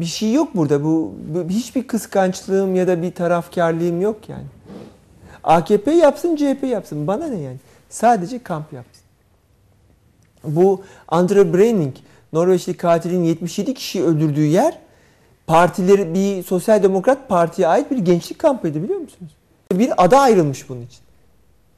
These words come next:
Zaten Norveç'teki tüm kamplar ya politik, yüzde sekseni ama müzik üzerine. Yani inanılır gibi değil. Böyle bakıyorsunuz, toplumlar zaten eksiği fark etmiş Batı toplumları ve bu açığı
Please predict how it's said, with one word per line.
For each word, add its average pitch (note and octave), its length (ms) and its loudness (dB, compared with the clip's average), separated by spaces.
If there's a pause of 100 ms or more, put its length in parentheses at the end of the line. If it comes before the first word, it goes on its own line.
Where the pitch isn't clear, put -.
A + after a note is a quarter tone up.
(340)
Zaten G3+ 320 2
Norveç'teki G#3 720 2
tüm D4 220 -4
kamplar F3+ 500 -4 (380)
ya B3+ 100 0
politik, - 720 0 (280)
yüzde F#3 200 2
sekseni G#3+ 420 0
ama D4+ 140 0
müzik G3 300 0
üzerine. B2 260 -12 (1700)
Yani D#3 280 -6 (580)
inanılır D#4+ 400 4
gibi D#3 280 0
değil. C#3 220 -6
Böyle E3 220 -2 (420)
bakıyorsunuz, B3+ 680 -2 (180)
toplumlar G#3 520 0
zaten B3 360 2
eksiği G3 320 -2
fark F#3+ 320 0
etmiş - 320 -6
Batı G3+ 160 -4
toplumları G3+ 520 -4
ve G#3 180 2
bu G#3+ 240 2
açığı F#3 520 0